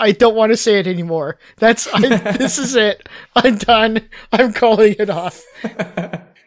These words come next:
Speaker 1: This has gotten from scary to outright disturbing.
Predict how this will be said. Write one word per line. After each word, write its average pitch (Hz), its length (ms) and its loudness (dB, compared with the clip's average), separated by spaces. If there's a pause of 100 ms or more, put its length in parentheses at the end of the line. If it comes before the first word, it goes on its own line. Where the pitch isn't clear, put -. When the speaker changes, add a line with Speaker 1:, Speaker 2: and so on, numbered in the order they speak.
(580)
Speaker 1:
This 233 180 0
has 233 140 -4
gotten 226 420 0 (180)
from 220 400 2
scary 233 640 2
to 220 240 0
outright 208 420 2
disturbing. 175 880 -2